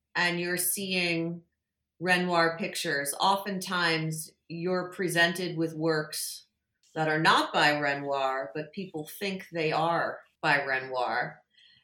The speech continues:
Can you talk a bit about what it is in Renoir's paintings that cannot be imitated? Is it, is it the,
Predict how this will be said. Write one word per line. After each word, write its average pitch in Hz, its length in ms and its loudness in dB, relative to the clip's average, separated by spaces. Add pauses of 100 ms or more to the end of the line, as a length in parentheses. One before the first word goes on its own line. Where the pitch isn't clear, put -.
(240)
Can 214 260 0
you 233 220 -4
talk 277 400 0
a 240 80 -4
bit 202 360 -2
about 170 600 2 (1120)
what 196 280 4
it 202 180 2
is 160 760 2 (1200)
in 202 280 0
Renoir's 175 600 4
paintings 151 1040 -8 (440)
that 151 560 2 (580)
cannot 160 680 2
be 147 220 -4
imitated? 139 720 -4 (540)
Is 165 200 0
it, - 300 -4
is 185 180 0
it 175 220 -2
the, 156 340 2